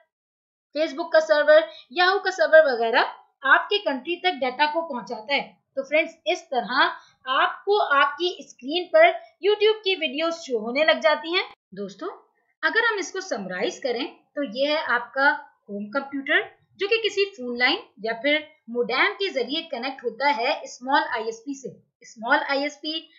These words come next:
then connect होती है larger आईएसपी से, जो कि किसी country में data को provide करती है,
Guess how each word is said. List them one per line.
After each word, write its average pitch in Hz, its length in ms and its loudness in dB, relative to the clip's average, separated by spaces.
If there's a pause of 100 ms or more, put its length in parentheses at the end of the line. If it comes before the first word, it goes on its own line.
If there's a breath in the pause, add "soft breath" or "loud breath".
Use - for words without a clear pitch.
(140 soft breath)
then 403 180 2
connect 359 260 4
होती 349 260 -4
है 339 220 6
larger 294 320 6
आईएसपी 294 520 0
से, 339 200 -8 (380)
जो 415 80 2
कि 453 120 2
किसी 440 320 -2
country 330 640 -2
में 285 260 -2
data 254 300 0
को 330 200 -6
provide 185 500 -10
करती 285 280 -2
है, 403 100 0